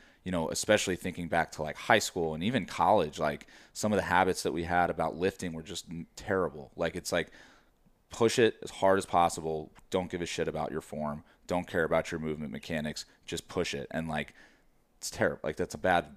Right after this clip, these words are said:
way of looking at things. Um, so it definitely,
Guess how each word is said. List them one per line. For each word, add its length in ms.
way 160
of 100
looking 300
at 180
things. 400
Um, 360
so 200
it 100
definitely, 460